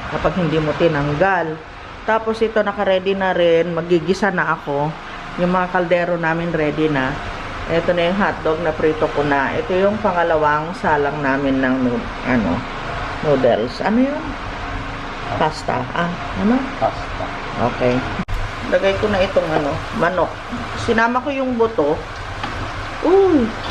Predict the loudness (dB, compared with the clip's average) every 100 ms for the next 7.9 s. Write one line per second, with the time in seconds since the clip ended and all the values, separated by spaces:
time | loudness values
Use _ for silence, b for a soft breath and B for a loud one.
0 | -2 -2 -4 -10 -12 -12 -12 -12 -10 -10
1 | -8 -8 -8 -8 -8 -6 -6 -6 -6 -6
2 | -6 0 0 0 -6 -10 -12 -12 -12 -12
3 | -10 -10 -8 -8 -6 -6 -6 -6 -6 -8
4 | -8 -8 -6 -6 -6 -6 -6 -6 -6 -6
5 | -6 0 2 4 4 2 2 0 0 0
6 | 0 2 2 2 0 2 2 2 0 0
7 | -2 0 -2 -2 0 0 2 2 0